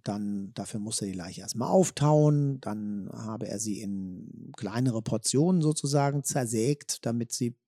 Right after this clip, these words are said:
mundgerechter gewesen sei für die Schweine. Und, äh,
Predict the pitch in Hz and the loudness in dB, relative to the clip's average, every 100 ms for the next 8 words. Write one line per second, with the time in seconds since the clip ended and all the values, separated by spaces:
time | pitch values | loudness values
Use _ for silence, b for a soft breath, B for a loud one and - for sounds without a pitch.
0 | _ 147 220 131 135 139 147 - 135 135 | _ -18 -14 -12 -4 -2 -2 -2 -2 -2
1 | - 139 143 139 139 139 123 120 123 127 | 0 -2 0 -2 -2 -2 -2 0 0 -2
2 | 107 95 110 127 _ - 98 107 165 202 | -8 -10 -12 -14 _ -4 0 4 4 4
3 | B B B B B B B B _ 190 | B B B B B B B B _ 8
4 | 160 165 147 - - | 10 10 6 0 -2